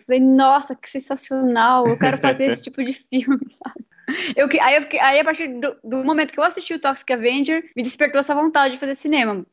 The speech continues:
Speaker 1: Mas eu não tinha como fazer, não tinha conhecimento, não tinha câmera, não tinha nada. Então só na faculdade que eu fui fazer umas experiências.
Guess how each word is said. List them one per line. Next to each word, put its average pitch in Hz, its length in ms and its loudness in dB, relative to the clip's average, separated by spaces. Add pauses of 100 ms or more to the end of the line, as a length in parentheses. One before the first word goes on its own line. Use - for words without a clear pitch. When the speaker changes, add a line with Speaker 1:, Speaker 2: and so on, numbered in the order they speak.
Speaker 1:
Mas 226 80 -10
eu 247 60 -4
não 285 80 0
tinha - 220 -4
como 302 140 2
fazer, 233 240 0
não 247 80 0
tinha 247 120 -2
conhecimento, 208 460 -2
não 208 60 2
tinha 208 140 -2
câmera, 202 380 0
não 202 80 -2
tinha 214 200 0
nada. 208 380 2 (100)
Então 247 180 2
só 277 180 2
na 302 80 2
faculdade 269 520 2
que - 60 -12
eu 277 60 -10
fui 277 100 -10
fazer 269 200 0
umas 269 160 0
experiências. 262 1040 -2